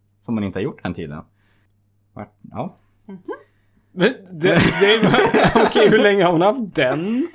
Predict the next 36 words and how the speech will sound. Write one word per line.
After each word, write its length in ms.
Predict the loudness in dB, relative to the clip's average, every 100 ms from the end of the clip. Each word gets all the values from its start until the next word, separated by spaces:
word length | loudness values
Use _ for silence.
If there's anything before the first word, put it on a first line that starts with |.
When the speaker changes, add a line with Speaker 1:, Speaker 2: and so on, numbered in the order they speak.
| -18 -20 -14 -2
Speaker 1:
Sen, 420 | 0 2 0 0
eh, 220 | -2 -4
Dyson 720 | -4 -4 -4 -6 -4 -6 -8
sa 180 | -10 -8
att 80 | -6
han 100 | -4
inte 220 | -4 -4
kunde 240 | -6 -4
älska 280 | -6 -8 -6
hon. 180 | -6 -8 -14 -20 _ _ _ _ _ _ _ _ _
Så, 160 | -10
sen 200 | -2 -2
hon 340 | 0 0 0 -2
drog. 320 | -4 -2 -4 -6 _ -10 -10 _ _ _ _ -20 _ _ _ _ _ _ _ -20 -20
Speaker 2:
Ja, 100 | -8 -4
hon 120 | -4
kunde 240 | -6 -4
Speaker 1:
Ja. 180 | 0 0
Speaker 2:
inte 140 | -2 -8 -20 _
för 80 | -14
att 40 |
hon 100 | -12
var 100 | -12 -2
Speaker 1:
Ja. 120 | 0 0 -8 _
Speaker 2:
borta. 100 | -4
Så 40 | -2
Speaker 3:
Ja, 40 |
ja, 180 | -2 -10
ja, 260 | -16 -14 -14
ja. 60 | -16 -10
Speaker 2:
skickade 300 | -6 -2 0
Speaker 1:
Precis, 180 | -2 0
Speaker 2:
med 280 | 0 0 0
posten. 240 | 0 0
Speaker 1:
det. 120 | 0 -4
<laughs> 320 | -6 -8 -10